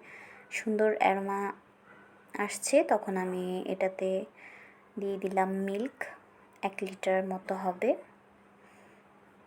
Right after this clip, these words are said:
তো তোমরা যতটুকু করতে চাও অতটুকু দুধ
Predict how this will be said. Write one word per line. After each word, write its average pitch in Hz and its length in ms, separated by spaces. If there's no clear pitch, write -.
তো 247 120
তোমরা 233 380
যতটুকু 214 560
করতে 214 400
চাও 254 260
অতটুকু 196 480
দুধ 196 220